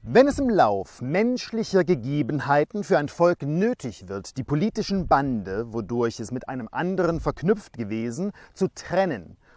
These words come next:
und unter den Mächten der Erde eine abgesonderte und gleiche Stelle einzunehmen, wozu selbiges die Gesetze der Natur und des Gottes der Natur berechtigen,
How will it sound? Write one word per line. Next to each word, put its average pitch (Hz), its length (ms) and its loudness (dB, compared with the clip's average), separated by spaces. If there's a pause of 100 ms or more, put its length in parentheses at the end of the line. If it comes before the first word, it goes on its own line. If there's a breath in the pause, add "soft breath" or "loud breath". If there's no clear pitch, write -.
und 117 160 -6
unter 170 240 2
den 135 220 2
Mächten 180 380 0
der 165 160 2
Erde 151 380 4
eine 135 260 -4
abgesonderte 156 880 -2
und 127 220 -6
gleiche 120 560 -4
Stelle 147 480 2
einzunehmen, 139 800 -4 (240 soft breath)
wozu 196 240 0
selbiges 175 540 0
die 123 100 -6
Gesetze 127 400 -2
der 117 160 -2
Natur 113 680 0 (280 soft breath)
und 240 400 2
des - 160 -2
Gottes 143 360 -2
der 110 120 -6
Natur 101 420 -4
berechtigen, 160 680 -2